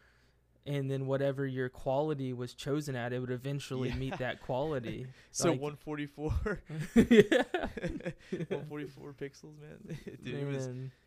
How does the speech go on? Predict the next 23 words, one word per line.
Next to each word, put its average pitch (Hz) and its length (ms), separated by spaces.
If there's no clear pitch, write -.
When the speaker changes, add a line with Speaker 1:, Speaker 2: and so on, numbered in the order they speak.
Speaker 2:
it 127 40
was 131 100
trash, 110 680
but, 101 160
like, 104 100
Speaker 1:
It - 20
was 147 220
Speaker 2:
even 127 100
then, 131 120
Speaker 1:
awful. 135 120
Speaker 2:
like, 139 100
the - 80
camera, 120 500
you 110 120
know, 107 80
you 107 140
didn't 113 180
have, 110 240
you 113 120
know, 110 40
you 110 140
didn't 101 160
have, 107 320